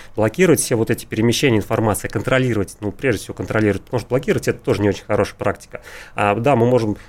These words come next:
все заблокировать, но тогда мы будем вынуждены вернуться в каменный век, потому что вот пользоваться современными технологиями, просто запретить все, ну, это невозможно, и это как бы неправильно.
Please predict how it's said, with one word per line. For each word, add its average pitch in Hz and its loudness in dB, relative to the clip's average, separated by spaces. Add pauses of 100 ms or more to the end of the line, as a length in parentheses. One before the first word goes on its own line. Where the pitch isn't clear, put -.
(140)
все - 2
заблокировать, 110 0
но 113 0
тогда 117 2
мы 123 4
будем 131 2 (120)
вынуждены 117 2
вернуться 120 2
в - -20
каменный 104 2
век, 107 2
потому 104 -2
что 98 0
вот 104 -4
пользоваться 107 0
современными 113 2
технологиями, 139 0
просто 120 0
запретить 104 -6
все, - -10
ну, 135 2
это 135 0
невозможно, 104 0
и 95 2
это 98 -2
как 92 -10
бы 90 -8
неправильно. 90 -6